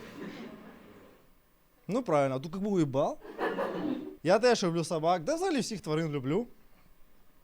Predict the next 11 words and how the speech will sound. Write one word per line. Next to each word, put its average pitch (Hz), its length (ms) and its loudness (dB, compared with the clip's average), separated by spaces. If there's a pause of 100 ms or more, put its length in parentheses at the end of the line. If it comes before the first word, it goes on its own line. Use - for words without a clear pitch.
(120)
Але 139 280 2
є 147 140 0
одне 131 240 -2
але. 147 280 -4 (320)
Уже 233 180 -2
рік, 156 220 -4 (180)
десь 120 320 -10
рік, 135 180 -8
да. 123 280 -10 (840)
Кожну 208 320 0
ніч 180 420 -2